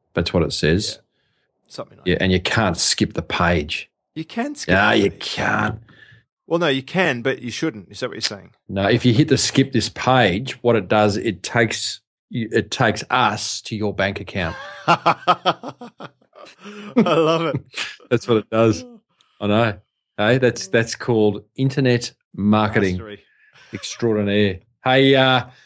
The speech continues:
Speaker 1: just to finish on a Hollywood note, really just to talk about a film that I've watched three times in the last three weeks. Don't watch this on a plane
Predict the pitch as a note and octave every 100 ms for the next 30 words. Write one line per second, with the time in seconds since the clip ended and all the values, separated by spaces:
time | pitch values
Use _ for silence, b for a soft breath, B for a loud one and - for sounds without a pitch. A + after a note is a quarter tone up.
0 | b b _ - C#3 - B2 D3+ C#3+ C3+
1 | A#2 G#2 B2 C3 B2+ G#2 G2+ A#2 F3 _
2 | _ _ _ _ _ - A#2 F#2+ F2 G2
3 | - F#2 A2 G2+ F#2+ F#2 F2 - G#2+ F#2+
4 | F#2 F#2 G2+ F#2 - A2+ F#2 F2 G2 G2
5 | F#2 F#2+ F#2 F2+ F#2 - - F#2 F2+ G2+
6 | F2+ - - - - _ _ _ _ _
7 | _ _ - A#2+ A#2 A2+ A2 A2+ - G2
8 | F2 - G#2 G2 G2 E2+ D2+